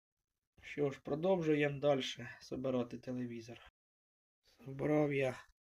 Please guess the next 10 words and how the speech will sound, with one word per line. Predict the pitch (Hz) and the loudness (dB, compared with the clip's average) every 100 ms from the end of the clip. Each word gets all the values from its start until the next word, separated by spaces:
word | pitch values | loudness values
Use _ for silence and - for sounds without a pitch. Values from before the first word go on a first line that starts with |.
| _ _ _ _ - | _ _ _ _ -8
частично | 127 127 - - 139 - 131 123 | -4 -4 -6 -6 -6 -6 -10 -6
телевізор | 135 135 139 147 127 127 123 | -2 0 0 -2 -2 -2 0
назад | 123 123 151 143 - - _ _ _ _ _ | -2 0 2 0 -2 -20 _ _ _ _ _
для | 120 123 | -6 -6
перевірки | - 127 127 139 143 123 - 123 - _ _ _ _ _ _ _ - | -2 0 2 0 -2 -2 -4 -6 -8 _ _ _ _ _ _ _ -8
нової | 131 135 127 127 120 120 - | -4 -2 0 -2 -4 -6 -12
лед | 127 123 120 | -4 -2 -4
підсвітки. | - 120 - 156 151 - 117 107 | -8 -12 -4 0 0 0 -4 -2
Зараз | 131 127 117 - - _ _ _ _ - | 0 -2 -2 -6 -12 _ _ _ _ -8
він | 120 | -6